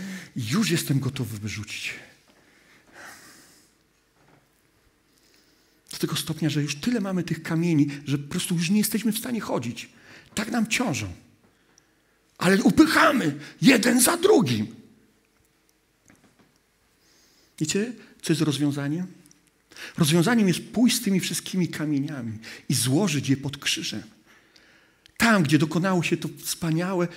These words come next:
cudowne pojednanie, to dokonane dzieło. Boże, Ty wziąłeś moje winy, moje grzechy. Gdy jeszcze byłem grzesznikiem, Ty za mnie umarłeś.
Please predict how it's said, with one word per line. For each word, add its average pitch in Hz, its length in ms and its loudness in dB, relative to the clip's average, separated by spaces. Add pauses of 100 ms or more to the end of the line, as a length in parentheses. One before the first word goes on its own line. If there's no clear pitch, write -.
(120)
cudowne 156 560 0
pojednanie, 143 640 0
to 123 140 -4 (200)
dokonane 151 500 0
dzieło. - 420 -8 (4000)
Boże, 170 320 -8 (1900)
Ty - 120 -4
wziąłeś 147 320 0
moje 156 340 -2
winy, 98 360 -10 (680)
moje 147 440 0
grzechy. - 460 -10 (1400)
Gdy 127 160 -2
jeszcze - 240 0
byłem 175 240 2
grzesznikiem, 135 720 -2
Ty 190 140 -2
za 185 160 -6
mnie 165 180 -6
umarłeś. 165 720 -10